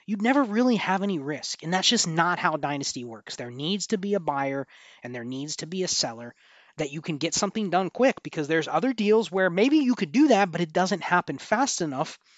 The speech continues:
for you to be able to benefit and use those assets elsewhere. You can't just go to a market and go, "Yep, I'm done with T Higgins.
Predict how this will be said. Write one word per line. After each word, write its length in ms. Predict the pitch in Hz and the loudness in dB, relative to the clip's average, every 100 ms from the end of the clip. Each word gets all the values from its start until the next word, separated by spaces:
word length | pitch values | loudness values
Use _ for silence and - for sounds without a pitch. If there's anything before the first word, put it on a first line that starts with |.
| _ - _ | _ -20 _
for 100 | - | -2
you 180 | 208 175 | 0 0
to 80 | 165 | 0
be 80 | 170 | 0
able 140 | 165 | 0
to 60 | 151 | 0
benefit 480 | 156 214 214 160 143 | 2 2 2 -2 -4
and 100 | 143 | -10
use 180 | 160 | -6
those 220 | 147 156 131 | -2 -2 -4
assets 400 | 151 139 143 - | -8 -8 -10 -4
elsewhere. 400 | 175 - 110 101 | -4 -4 -10 -14
You 140 | 131 | -14
can't 260 | - 196 196 | 2 2 4
just 200 | 202 151 | 0 4
go 180 | 165 190 | 4 6
to 140 | 220 | 4
a 40 | |
market 380 | 202 233 226 160 | 4 4 4 0
and 140 | 147 147 | -2 0
go, 140 | 147 | 2
"Yep, 280 | 143 180 - _ _ _ _ _ - | 6 6 6 _ _ _ _ _ -6
I'm 120 | 156 156 | -4 2
done 240 | 165 190 | 4 4
with 100 | 190 | 0
T 220 | 190 170 | 0 -2
Higgins. 360 | 156 147 143 | -2 -2 -6